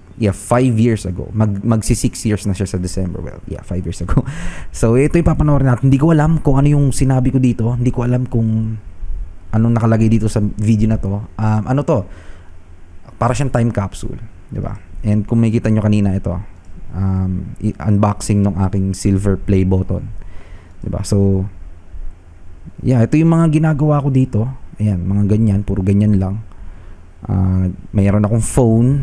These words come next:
Ayan. Um, nagbi-build ako ng P C. Kung ano-ano. Ayan, may nag-, may umabot pa lang one hundred three thousand. Anyway, so, enough. No? Enough of that. Ito na, panoorin na natin.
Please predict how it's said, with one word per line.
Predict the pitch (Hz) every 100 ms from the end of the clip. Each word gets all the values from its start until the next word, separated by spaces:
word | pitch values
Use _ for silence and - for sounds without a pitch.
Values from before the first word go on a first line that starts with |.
| 117 123
Ayan. | 101 101 95 117 127 - - - - -
Um, | - 98 95 98
nagbi-build | 101 98 101 107 104
ako | 107
ng | 104 -
P | 123 117
C. | 110 120 113 110 110 - - - - - -
Kung | - 101
ano-ano. | 107 107 110 107 110 107 - - -
Ayan, | 95
may | 107 95
nag-, | 90
may | 98
umabot | 98 95 92
pa | -
lang | 98 98
one | 95 95
hundred | 98 92 92 95 98
three | 98 95
thousand. | - 95 98 98 107 95 92
Anyway, | 160 113 - - -
so, | - 127 127 113 - - - - - - - -
enough. | - 143 - - - - - - -
No? | 98 101
Enough | 101 104 104
of | 101 101
that. | 101 -
Ito | 95 101
na, |
panoorin | 98 104 101 101
na | 101
natin. | 101 101 135